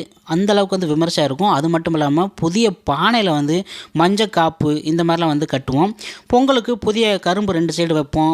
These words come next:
முன்னாடி வந்து நமக்கு என்னென்ன காய்கறி வந்து தேவையான காய்கறிகளோ அந்த பொருள்லாம் வந்து முன்னாடி வந்து வச்சிருப்போம். அப்புறம் இது எல்லாமே வச்சு தான் நம்ம வந்து சாமியை வந்து இன்னை வரைக்கும் வந்து கும்பிட்டு கடைசியில அந்த பொங்கல் வந்து வெளியில வர்றப்போ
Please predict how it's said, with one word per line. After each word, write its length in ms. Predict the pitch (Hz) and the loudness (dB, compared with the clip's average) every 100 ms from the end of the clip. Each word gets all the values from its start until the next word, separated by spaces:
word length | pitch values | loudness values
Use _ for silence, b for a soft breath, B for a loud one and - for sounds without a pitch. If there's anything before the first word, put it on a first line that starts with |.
| - | 0
முன்னாடி 360 | 190 233 226 185 | 2 2 2 2
வந்து 300 | 170 175 180 | 0 0 -2
நமக்கு 240 | 165 151 | -2 -2
என்னென்ன 480 | 151 185 185 175 165 | -2 0 0 0 0
காய்கறி 380 | 156 156 165 156 | 0 0 0 0
வந்து 220 | 151 170 196 B B B | 0 0 -4 B B B
தேவையான 360 | 180 185 175 170 | 0 2 2 0
காய்கறிகளோ 680 | - 165 165 151 147 143 151 - | 0 0 0 0 0 0 -2 -2
அந்த 200 | 156 156 | -2 -2
பொருள்லாம் 460 | 143 160 165 160 160 | -2 0 2 2 2
வந்து 160 | 147 151 | 0 0
முன்னாடி 240 | 143 143 | 0 0
வந்து 200 | 135 147 | 0 0
வச்சிருப்போம். 440 | 127 135 123 139 - B B B | -2 -4 -4 -6 -6 B B B
அப்புறம் 340 | 196 208 208 | 0 2 0
இது 120 | 196 185 | 0 0
எல்லாமே 300 | 190 202 208 | 0 0 0
வச்சு 220 | 175 - | -2 -2
தான் 160 | 190 196 | -2 0
நம்ம 180 | 170 | 0
வந்து 180 | 156 165 | 0 0
சாமியை 420 | - 139 165 185 | -2 -2 0 2
வந்து 180 | 156 147 | 0 0
இன்னை 220 | 147 147 165 | 0 0 0
வரைக்கும் 300 | 151 151 139 | 0 -2 -2
வந்து 180 | 143 165 | -2 -2
கும்பிட்டு 400 | - 151 151 135 180 B B - | -4 -4 -2 -4 -4 B B -2
கடைசியில 440 | 208 240 262 254 | 0 0 0 0
அந்த 120 | 190 143 | 0 -4
பொங்கல் 400 | - 214 269 262 | -4 0 2 2
வந்து 220 | 165 165 147 | 0 -2 -2
வெளியில 360 | 143 208 247 | 0 0 2
வர்றப்போ 460 | 160 147 147 139 | 0 0 -4 -4